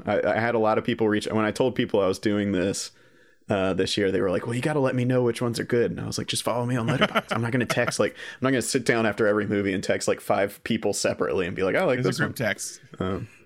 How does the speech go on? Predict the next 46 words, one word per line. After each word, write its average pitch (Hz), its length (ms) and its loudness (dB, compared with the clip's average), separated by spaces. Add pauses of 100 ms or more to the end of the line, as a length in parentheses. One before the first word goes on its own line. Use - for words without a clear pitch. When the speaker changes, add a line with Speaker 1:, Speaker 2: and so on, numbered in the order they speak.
(120)
Speaker 1:
yeah. 135 120 2
Speaker 2:
Thomas's 147 400 -4
recommends. 127 520 -4 (260)
Yeah, 180 160 0
I 190 60 -2
like 214 180 -2
that 214 60 -12
you're 175 120 -4
writing 123 320 -2
more. - 140 -12 (180)
I 127 100 0
always, 156 340 -2
I 131 60 -2
always 139 300 0
like 123 160 -6
hearing 120 280 -4
your, 107 180 -8
seeing 117 300 -6
your 113 80 -6
thoughts, 110 500 -4
uh, 104 440 -2 (120)
on 110 160 -6
something, 104 540 -6 (320)
especially 160 400 -2
if - 60 -4
it's 135 60 -14
something 139 120 -4
that 123 120 -6
we've 120 180 -2
both 117 260 -4
watched 117 320 -6
recently 104 640 -10 (640)
and 113 180 -8
seeing 120 200 -6
how 131 260 -2
they 110 260 -2
correlate 110 640 -4
or 117 60 -8
how 110 180 -4
they, 98 320 -6 (240)
Speaker 1:
<laughs> 117 260 -4
Speaker 2:
how 113 160 -4
they 107 120 -4
differ. 104 520 -8 (480)
But 135 120 -2
yeah. 120 180 0